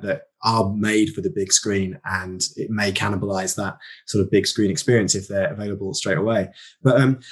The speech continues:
I mean, the thing about Netflix is that, uh, it's great that they're throwing lots of money at sort of slightly experimental films. Whether David Fincher would be able to get a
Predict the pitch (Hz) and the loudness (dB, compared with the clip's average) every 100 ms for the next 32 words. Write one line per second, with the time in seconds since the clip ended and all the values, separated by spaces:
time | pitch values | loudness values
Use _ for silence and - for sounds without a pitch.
0 | - 175 208 247 156 113 117 113 110 - | 6 8 8 8 6 4 0 0 0 0
1 | 113 107 113 - 120 110 - - 131 - | 0 0 -2 2 2 2 0 2 2 4
2 | 147 139 123 120 110 101 113 107 110 - | 4 4 2 0 0 2 0 0 0 0
3 | 101 110 104 98 90 - - - 160 120 | 0 0 0 -2 -4 -4 0 4 4 4
4 | - 151 143 123 104 - 123 110 110 113 | 4 2 0 0 -2 -2 0 0 0 0
5 | - 98 - 113 95 87 82 - - - | 0 -2 -4 -2 -2 -4 -4 -4 -6 0
6 | 135 135 127 117 127 117 104 120 120 113 | 4 4 4 2 0 0 0 -2 0 0
7 | 104 101 104 101 - 98 107 - 101 98 | 0 -2 -4 -4 -6 -2 -2 -2 -4 -4
8 | 98 98 | -4 -6